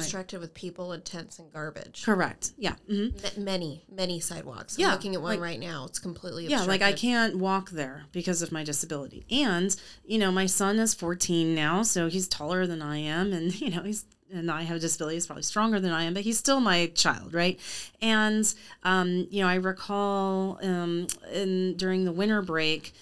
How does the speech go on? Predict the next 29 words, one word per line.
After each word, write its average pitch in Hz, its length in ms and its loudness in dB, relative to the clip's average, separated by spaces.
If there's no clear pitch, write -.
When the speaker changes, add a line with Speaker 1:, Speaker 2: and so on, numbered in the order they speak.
Speaker 2:
I, 160 580 -2
uh, 151 580 -4
had 165 400 -8
purchased 220 480 -2
something, 185 640 -2
uh, 156 180 -6
like 151 160 -10
a, 156 180 -10
a 160 120 -10
shirt 135 460 0
from 151 260 -8
a, 147 280 -8
a 147 100 -12
Mimi's 175 420 0
Tees. 131 420 -6
I 147 100 -8
love 143 200 -10
her 147 120 -16
tees. 143 440 -6
Um, 135 240 -10
she's, 147 460 -4
uh, 143 280 -14
down 139 520 -8
here, 139 360 -6
and, 135 200 -12
and 160 140 -2
she 190 120 2
has, 190 440 0
um, 151 400 -6